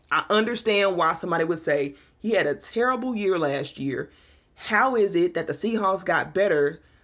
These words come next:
by not just, by taking him from a rotational guy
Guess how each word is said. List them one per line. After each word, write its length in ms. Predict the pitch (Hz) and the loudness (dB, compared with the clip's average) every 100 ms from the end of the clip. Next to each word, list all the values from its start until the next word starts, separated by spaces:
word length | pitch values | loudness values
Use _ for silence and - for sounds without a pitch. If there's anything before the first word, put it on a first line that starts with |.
| _ 151 | _ -2
by 260 | 160 151 | 2 2
not 380 | 143 147 226 240 | 2 0 0 0
just, 320 | 240 226 - - | -4 -6 -12 -6
by 100 | 147 | -6
taking 380 | 139 226 277 262 | -2 -2 -2 -4
him 220 | 233 196 | -4 -4
from 460 | 196 180 170 156 - - | -2 -2 -2 -8 -10 -2
a 100 | 160 | 0
rotational 720 | 151 139 - 285 285 240 175 | 0 -2 -2 -2 0 0 -4
guy 340 | 160 - - | -4 -6 -8